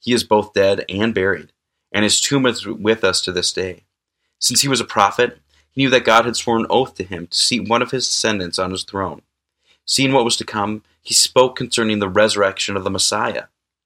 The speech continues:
He was not abandoned to the, in Hades, and his flesh did not experience decay. God has raised this Jesus. We are all witnesses of this.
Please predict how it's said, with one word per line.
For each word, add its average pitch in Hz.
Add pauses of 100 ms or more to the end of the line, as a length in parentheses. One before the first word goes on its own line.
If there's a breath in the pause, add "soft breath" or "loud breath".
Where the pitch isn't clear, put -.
(280)
He 120
was 117
not 104
abandoned 98
to -
the, 92 (160)
in 95
Hades, 98 (280)
and 98
his 98
flesh -
did 98
not 95
experience -
decay. 87 (800)
God 110
has 120
raised 101
this 120
Jesus. - (360)
We 104
are 101
all 101
witnesses 110
of 87
this. -